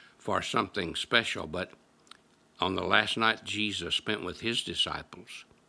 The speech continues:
the most important person who ever lived, Jesus, with his disciples, he shared his life and he opened up everything to him. That's what he did on his last night. He washed his disciples'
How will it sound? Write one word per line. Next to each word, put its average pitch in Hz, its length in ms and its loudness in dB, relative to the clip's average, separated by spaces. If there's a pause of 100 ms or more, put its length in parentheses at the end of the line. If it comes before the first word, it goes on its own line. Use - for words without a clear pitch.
(380)
the - 80 -4
most 101 240 2
important 101 360 0
person 101 300 0
who 92 60 2
ever 92 220 0
lived, 87 520 0
Jesus, 95 640 -6 (680)
with 107 160 -2
his 127 160 2
disciples, 82 600 -2
he 95 100 -2
shared 104 480 2
his 104 220 -4
life 73 520 -6 (480)
and 98 200 -4
he 95 120 -2
opened 87 400 -4
up - 260 -4
everything 80 520 -6
to 82 100 -8
him. 80 280 -8 (720)
That's - 160 -2
what 113 140 4
he 104 80 4
did 107 200 0
on 110 140 -2
his 101 160 -2
last 104 260 0
night. 123 140 2
He 101 100 -4
washed 87 460 0
his 101 160 -8
disciples' 82 760 -6